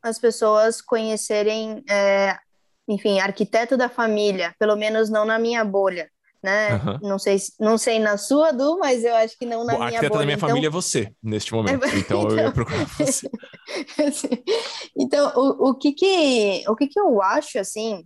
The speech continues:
Speaker 1: que é um, o primeiro ponto, e eu acho que não é só arquiteto, eu acho que é pra qualquer profissional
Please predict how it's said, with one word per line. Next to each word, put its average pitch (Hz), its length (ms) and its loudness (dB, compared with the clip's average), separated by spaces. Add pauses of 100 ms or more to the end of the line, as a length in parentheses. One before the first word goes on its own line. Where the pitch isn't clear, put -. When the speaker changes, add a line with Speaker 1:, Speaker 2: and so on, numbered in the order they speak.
Speaker 1:
que 208 320 0
é 202 100 4
um, 214 280 0 (300)
o 254 60 0
primeiro 320 400 4
ponto, 269 380 2 (300)
e 247 180 2
eu 247 140 6
acho 240 220 -2
que 269 100 -4
não 285 180 -2
é 277 100 0
só 262 160 -4
arquiteto, 226 640 -2
eu 214 80 0
acho 202 220 -2
que 220 100 0
é 208 80 -2 (500)
pra 220 160 -2
qualquer 233 440 0
profissional 240 960 -2